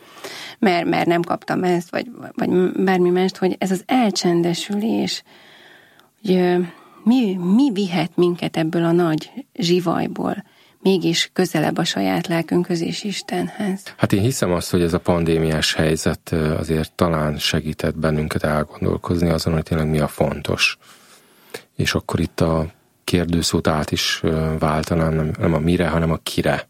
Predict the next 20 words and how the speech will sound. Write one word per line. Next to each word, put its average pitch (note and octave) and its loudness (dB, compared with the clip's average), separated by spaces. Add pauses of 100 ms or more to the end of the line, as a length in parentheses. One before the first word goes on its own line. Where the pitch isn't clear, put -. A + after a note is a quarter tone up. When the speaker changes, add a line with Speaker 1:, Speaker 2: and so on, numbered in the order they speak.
(720)
Speaker 2:
Tehát, - -2
hogy, D#2+ -2
ö, D#2 2
fontos D#2+ 0
a F2 0
Jóisten, F2 0 (500)
és - 0
fontos D#2+ 0
a D#2 2
földi D#2 0
életünkben D#2+ 0
az D#2+ 0
a - -16
személy, D#2+ 0
aki D2+ -4 (520)
velünk D2 0
szembe E2 0
van, D2+ -2
mellettünk D#2+ -2
van, D#2+ 0